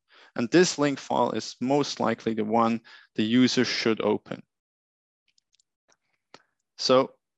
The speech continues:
the link file can be, uh, an analysis of the link file can be seen in the lower image. So we see that the link file actually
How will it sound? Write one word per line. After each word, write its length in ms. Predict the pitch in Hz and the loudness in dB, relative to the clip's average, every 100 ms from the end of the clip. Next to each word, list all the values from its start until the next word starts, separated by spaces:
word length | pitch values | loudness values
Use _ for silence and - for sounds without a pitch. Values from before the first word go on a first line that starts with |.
| _ _ _ | _ _ _
the 100 | 127 | 2
link 280 | 143 208 233 | 4 4 0
file 400 | - 131 123 117 | -2 0 2 0
can 280 | - 127 117 | -2 -6 -4
be, 200 | 123 135 | -4 -4
uh, 260 | 127 117 120 - _ _ - | -2 -2 -4 -8 _ _ -8
an 120 | 120 | -2
analysis 640 | 123 151 165 151 127 127 113 | 2 2 2 0 -2 -4 -6
of 100 | - | -4
the 120 | 113 | -4
link 260 | 135 143 - | -2 -6 -10
file 320 | - 117 117 | -6 -4 -4
can 260 | - 110 110 | -4 -6 -4
be 100 | 113 | -6
seen 380 | - 117 117 113 | -6 -2 -2 -2
in 140 | 107 | -2
the 100 | 107 | -2
lower 300 | 104 107 - | 0 0 -2
image. 340 | - - - - | -6 -6 -12 -10
So 200 | - 117 | -6 -4
we 140 | 123 | -4
see 480 | - - 143 147 147 - | -4 -2 0 0 0 0
that 220 | 113 - - - - | 0 -2 -16 -18 -2
the 120 | 120 | 0
link 280 | 135 180 - | 2 0 -2
file 420 | - 113 117 - 135 | -4 -2 -2 -2 -2
actually 720 | 151 160 - 127 123 117 | -2 -2 -8 -6 -4 -6